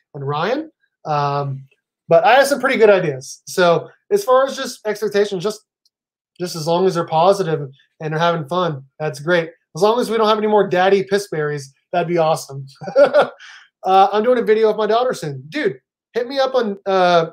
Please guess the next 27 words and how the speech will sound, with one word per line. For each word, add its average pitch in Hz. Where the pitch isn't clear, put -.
Instagram 180
with 160
the 165
link 180
when 160
you 151
post 165
that. 131
Uh, 139
let's 139
see 139
here. 127
I'm 202
gonna 277
try 262
to 254
do 262
an 214
auction 202
once 180
a 180
month 160
or 165
once 165
every 156
other 151
month. 160